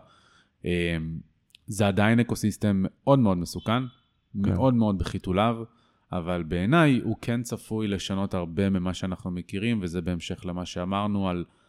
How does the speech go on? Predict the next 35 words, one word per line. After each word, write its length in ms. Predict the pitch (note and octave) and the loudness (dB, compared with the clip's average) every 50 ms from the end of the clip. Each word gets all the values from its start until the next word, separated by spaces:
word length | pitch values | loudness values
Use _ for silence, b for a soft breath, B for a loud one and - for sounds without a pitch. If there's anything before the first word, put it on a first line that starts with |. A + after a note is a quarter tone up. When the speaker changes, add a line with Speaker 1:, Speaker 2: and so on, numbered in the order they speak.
| _ _ - | _ _ -6
Speaker 1:
איפה 260 | - G2 - - G#2 G2 | -6 -4 -2 0 0 0
אנחנו 260 | F#2 F2 - - F#2 | 0 -2 -2 -2 0
נמצאים 580 | F2 F2 E2+ E2 - - F#2 F#2 G2 G#2 G#2 F#2 | 0 0 -2 -4 -2 0 2 2 4 2 2 2
באימוץ, 600 | F#2 F2+ F#2 F#2+ A#2 C#3 C3 - - - - _ _ _ _ _ _ _ _ _ _ _ - | 2 4 4 4 6 4 4 4 0 -10 -12 _ _ _ _ _ _ _ _ _ _ _ 2
Speaker 2:
אז 180 | A#2 G2+ - - _ _ - | 2 2 2 -2 _ _ -6
Speaker 1:
על 160 | - G#2+ G2 - | -4 -2 -2 0
כסף. 460 | - F#2+ E2+ - - D#2 - - - _ - | 0 0 0 0 -6 -12 -12 -14 -12 _ -2
Speaker 2:
אז 180 | A2+ G#2 - _ - - - - - - - | -2 -2 -2 _ -10 -8 -8 -8 -8 -6 0
לצורך 480 | A#2 B2+ A2+ - C#3+ C#3+ D3 - - | 2 2 8 10 10 10 10 10 6
העניין, 300 | B2 A#2 A2 A2+ A2+ G#2+ | 6 6 8 8 8 8
אני 100 | G2+ G2 | 8 8
רוצה 240 | G2 F#2+ - - A#2+ | 6 6 6 8 8
להצטרף 560 | A2+ A2+ A2+ - - A2+ G#2 G#2+ A2 F#2+ - | 8 8 8 6 4 4 6 6 6 4 4
לקרן 920 | A2+ G#2 G2 F#2+ F#2+ F#2+ F#2 F#2 F#2+ F#2+ - B2 A#2 A2 A2+ A2 G#2+ G#2 G#2 G2+ G2 | 4 4 4 4 4 2 2 2 0 2 6 6 6 8 6 4 4 2 0 -2 0
הון 180 | - G#2 G#2+ | 2 2 2
סיכון, 560 | G2+ - A2 G2+ - B2+ C3+ C#3+ C#3+ C#3+ C#3 C#3 - - - - | 2 2 0 2 4 6 6 6 4 2 -2 -6 -10 -10 -6 -2
אה, 40 | F2+ F#2 F2+ F#2 F2 F2+ F2+ F2 F2 F2 | 0 2 2 2 2 4 4 2 2 0
סוג 240 | - - A2 G#2+ | 0 -2 -4 -2
של, 300 | - - C3 C3 C#3 C3+ C#3 - b b b b b b - | 2 4 6 6 6 4 0 -4 b b b b b b 0
אה, 60 | F2 | 4
אה, 800 | F#2 F#2 F#2 F#2 F2+ F2+ - - F#2+ F#2 F#2 F2+ F2+ F2+ F2 F2 F2 F2+ | 4 6 6 6 4 2 2 2 4 4 4 4 4 4 4 2 2 0
ו-, 160 | E2+ F#2 G2+ A2 - | 4 4 4 4 4
ומה, 300 | - F2+ G2+ G2+ A#2 A#2+ - G#2+ F#2 | 4 4 4 6 6 4 4 4 4
ומה 240 | G2 G2 G#2+ B2 | 4 6 6 6
בפועל? 320 | B2+ B2+ A#2+ - B2 G#2+ F#2 | 6 6 4 6 4 4 4
זאת 100 | E2+ - | 4 4
אומרת, 220 | G2 F#2+ F#2+ - G#2 | 4 4 4 4 2
איך 140 | G2 - | 2 4
אני, 200 | C3 A#2+ A#2 A2+ | 4 4 6 4
ב-, 340 | A2+ G#2+ F#2+ - A2 G#2 G#2+ | 2 2 2 2 2 2 4
מתוך 420 | G2+ G2+ G#2 G2 - C3 B2 - A#2+ | 2 2 4 6 8 6 8 8 6
האפליקציה 540 | A2+ - - G#2+ - - A#2 A#2 - B2+ | 4 6 4 2 4 6 4 4 6 6
אני 120 | A2+ G#2 G2 | 6 6 6
מצביע, 800 | F#2 F2+ - - - F2 F#2 A#2+ B2+ C#3+ C#3+ C3+ B2 A2+ G#2 G#2+ | 4 2 0 -2 -4 2 4 6 8 8 8 8 6 6 6 6
איך 240 | A2+ - - F#2 | 4 2 0 -6